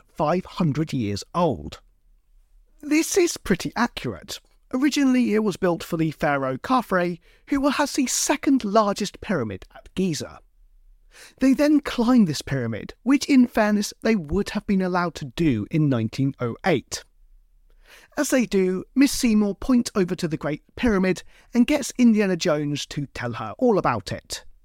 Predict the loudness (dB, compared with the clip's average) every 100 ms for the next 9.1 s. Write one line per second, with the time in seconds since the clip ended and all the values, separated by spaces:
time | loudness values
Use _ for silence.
0 | _ _ _ _ _ _ _ _ _ -14
1 | 0 0 0 -2 0 0 -2 -6 -4 -2
2 | -2 -4 -6 -4 -2 -2 -4 _ -2 2
3 | 2 0 -2 -2 -2 -2 -2 -2 -2 -8
4 | -14 _ -20 -20 -6 -2 0 0 0 2
5 | 4 4 0 -6 _ -4 -2 -2 -2 -2
6 | -4 -6 -6 -2 -2 2 0 0 -4 -8
7 | -12 _ _ -20 _ 2 2 -2 -2 0
8 | 0 -4 -6 -4 -4 -2 0 0 -4 -10